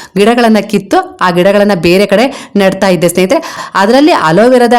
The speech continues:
ಸಸಿಗಳು ಒಂದ್ ಐದಾರು ಒಂದೇ ಕಡೆ ಆಗ್ಬಿಟ್ಟಿದ್ವು. ಅವುಗಳನ್ನ ನಾನೆಲ್ಲ ಕಿತ್ತು ಇಲ್ಲಿ ಬೇರೆ ಬೇರೆಯಾಗಿ ಬಿಡಿ ಬಿಡಿಯಾಗಿ ನೆಟ್ಟಿದ್ದೀನಿ ಸ್ನೇಹಿತರೆ.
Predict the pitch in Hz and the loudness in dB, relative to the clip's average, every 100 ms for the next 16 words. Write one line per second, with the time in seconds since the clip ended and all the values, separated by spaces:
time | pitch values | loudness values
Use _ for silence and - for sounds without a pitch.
0 | 233 - 202 226 214 254 - - - - | -2 -2 -2 0 2 2 2 -4 -8 0
1 | 220 208 175 233 254 254 262 185 175 220 | 2 2 2 0 2 2 2 0 2 2
2 | 277 233 196 175 170 185 285 190 247 247 | 2 2 0 0 -2 0 0 0 0 0
3 | 240 233 220 202 214 220 226 226 440 440 | 0 0 2 0 0 -2 -2 -2 -2 -4
4 | - - 240 233 196 202 220 208 196 196 | -8 -6 -2 0 2 2 2 2 2 2
5 | 185 185 226 220 185 180 175 175 170 196 | 2 2 0 0 0 0 2 2 0 0
6 | 233 170 165 156 160 156 156 165 | 0 0 0 0 0 -2 -2 -2